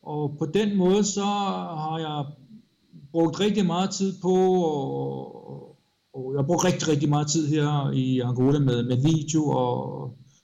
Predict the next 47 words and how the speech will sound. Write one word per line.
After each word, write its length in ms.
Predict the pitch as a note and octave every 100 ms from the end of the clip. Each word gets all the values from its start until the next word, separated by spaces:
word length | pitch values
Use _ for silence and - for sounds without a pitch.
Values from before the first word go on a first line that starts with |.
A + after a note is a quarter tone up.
| _ -
prøv, 280 | C#3 C#3+ C#3+
prøv 160 | E3
nu 60 | D#3+
at 80 | C#3
se 160 | D#3+
her, 460 | D3 D#3 D3+ D3 C3
hvis 140 | C3+
du 80 | D3
nu 120 | D3+
gør 200 | D3 C#3
sådan 240 | C#3 D3 C#3
her, 280 | D3 C#3+
nu 80 | C#3+
står 280 | C#3 D3 C#3
vi 60 | C3
her, 200 | D3 C3+
hvad 100 | C3+
gør 160 | C3
vi 60 | C3+
så? 180 | - C#3+
Og, 520 | C#3+ C3 B2 A#2 A#2+ _ _ _ _ -
øh, 680 | C2 C#2+ - G#2 - - - - _ -
og 160 | C#3
det 120 | F#3+ F#3
gør 80 |
jeg 140 | F#3+ G3
stadigvæk, 420 | G3+ G#3 G3 G3+ G#3 - -
og 100 | C#3+ F3+
det 280 | F3 F3+
kommer 200 | - D#3+
jeg 60 | D#3
også 120 | F3
til 80 | F#3
at 80 | F3+
gøre 220 | E3 F3 E3+
frem 200 | E3+ E3
mod, 340 | D#3+ E3 D#3+
øh, 240 | D3+ C#3 D#3+
O 160 | D#3+
L, 140 | D#3 E3
men 180 | D3
jeg 120 | C#3+ C#3+
synes, 380 | G#3 A3 A#3 G#3 - - - - _ _ _
at 140 | D3+ C#3+
vi 120 | D3+
er 160 | D3+ -
blevet 480 | E3+ F3+ G3+ A3+ -